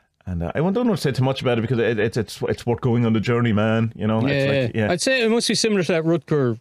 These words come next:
Speaker 2: what's his name, one that I've told you about before.
Speaker 1: Rutger
Speaker 2: Uh,
Speaker 1: Bregman, <laughs> Humankind.
Speaker 2: yeah, Human
Speaker 1: Ho-, yeah.
Speaker 2: Kindness, isn't that
Speaker 1: Yeah.
Speaker 2: it? That's great. It's a great
Speaker 1: Yeah.
Speaker 2: book. It's really
Speaker 1: A Hopeful
Speaker 2: uplifting
Speaker 1: History.
Speaker 2: and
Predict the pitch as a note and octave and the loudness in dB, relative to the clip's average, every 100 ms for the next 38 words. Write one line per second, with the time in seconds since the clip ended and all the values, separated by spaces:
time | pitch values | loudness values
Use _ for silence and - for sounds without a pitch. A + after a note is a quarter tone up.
0 | - D3+ C#3+ B2 B2 A2+ G2 A#2 A#2 G#2+ | -4 -2 -2 0 0 0 0 0 0 0
1 | G2+ - B2 - B2 G#2+ G#2+ - - A#2 | -4 -10 -8 -2 -2 0 -4 -4 -4 -2
2 | G#2 A2 B2 - A2+ A2 G#2+ A2+ A2+ F#2+ | 0 -2 -8 -4 -2 0 0 2 2 0
3 | A#2+ A#2+ A2+ G#2+ F#2 G#2+ - - - - | 0 0 2 2 0 -2 -6 -10 -8 -2
4 | A2+ G#2 G#2+ - C3+ A#2+ G#2+ C#3+ A2 G#2+ | 0 2 2 2 2 0 0 0 0 0
5 | F#2 - A2+ C3 D#3+ E3+ - _ - F#3 | -2 -4 -2 0 0 -2 -6 _ -2 -2
6 | C3 B2 G2+ - - A3 G3+ G2+ - G3 | 0 0 -2 -6 -2 0 0 -2 -2 -2
7 | G#3+ - - A#2+ A#2+ A2+ G#2+ G2+ | 0 0 2 2 2 0 0 -2